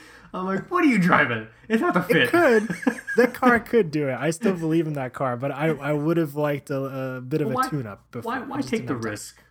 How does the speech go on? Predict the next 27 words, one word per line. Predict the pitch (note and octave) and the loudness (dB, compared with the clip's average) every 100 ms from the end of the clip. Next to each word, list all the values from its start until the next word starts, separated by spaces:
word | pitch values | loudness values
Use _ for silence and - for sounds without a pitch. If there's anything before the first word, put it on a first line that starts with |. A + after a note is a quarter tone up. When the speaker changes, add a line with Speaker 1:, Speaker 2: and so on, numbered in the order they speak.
| - - _ | -20 -20 _
Speaker 1:
You | - | -8
Speaker 2:
Yeah, | A2+ | -6
Speaker 1:
know? | A#2 B2+ | -6 -4
Speaker 2:
<laughs> | - | -6
exactly. | - - - - - _ D3 - _ _ _ _ _ _ _ - - - - _ - | -6 -10 -12 -12 -12 _ -18 -18 _ _ _ _ _ _ _ -20 -20 -20 -20 _ -4
But | D#3 D#3 - | -2 -2 0
it | F3+ | 0
was | G#3 - | 0 -2
just | A3 - - D#3+ | -6 -6 -12 -12
so, | - G3+ D#3 | -4 -4 -4
such | - F3+ | -8 -10
a | |
cool | - E3 | -4 -4
experience, | D3 - D3 C3+ | -2 -4 -8 -8
like | B2+ | -10
you | B2+ | -12
said, | - B2 - | -10 -10 -10
to, | B2 | -12
to | A#2 - | -12 -12
become | B2 A#2 B2+ | -10 -8 -10
intimate | A#2 B2+ C3+ B2+ | -8 -10 -10 -10
with | A#2+ | -10
different | A#2 A#2+ B2 | -12 -12 -10
parts | C3 B2 A#2+ | -6 -8 -8
of | |
the | A2+ | -12
country | - A#2 - A#2+ A2+ | -12 -14 -10 -10 -10